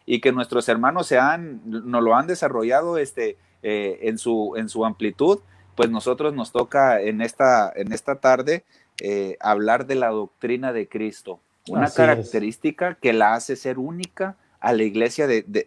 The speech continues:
Speaker 1: a la iglesia del Señor.
Speaker 2: O sea, la hace ser especial, como bien.
Speaker 1: Sí.
Speaker 2: Mire, hermano, lo comentaba muy bien usted y yo creo que que en ese ejemplo que usted ponía, no hay más, ma-, un ejemplo más claro. Por,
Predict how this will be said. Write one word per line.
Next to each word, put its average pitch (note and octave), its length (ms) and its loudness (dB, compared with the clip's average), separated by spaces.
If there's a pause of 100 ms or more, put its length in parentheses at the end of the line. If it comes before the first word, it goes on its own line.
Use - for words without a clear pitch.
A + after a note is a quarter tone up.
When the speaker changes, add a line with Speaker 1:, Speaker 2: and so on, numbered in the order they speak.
Speaker 1:
a G2+ 80 -2
la G2 80 0
iglesia G#2 380 0
del B2 160 0
Señor. A#2 400 -4 (1500)
Speaker 2:
O B2 60 -4
sea, D3 180 4
la C3+ 160 8
hace C#3+ 240 4
ser E3+ 220 2 (100)
especial, C3 880 0 (160)
como A#2 220 -2
bien. C3 160 4
Speaker 1:
Sí. D3+ 260 -4 (300)
Speaker 2:
Mire, D3+ 220 4
hermano, D#3+ 260 4
lo C3+ 160 2
comentaba C3 460 0
muy E3+ 140 0
bien E3 200 4
usted E3+ 420 0
y C#3 280 0
yo C#3 160 2
creo D#3+ 360 2
que B2 360 -12 (720)
que C3 460 2
en A#2+ 80 2
ese C3+ 200 0
ejemplo E3 380 2
que D#3+ 60 -2
usted D3+ 220 0
ponía, E3+ 500 2
no C#3 360 2
hay E3+ 200 4
más, E3 400 0 (240)
ma-, B2 120 -6 (160)
un D#3 180 0
ejemplo D#3+ 340 2
más D3 200 4
claro. A#2+ 400 -2 (800)
Por, B2+ 500 0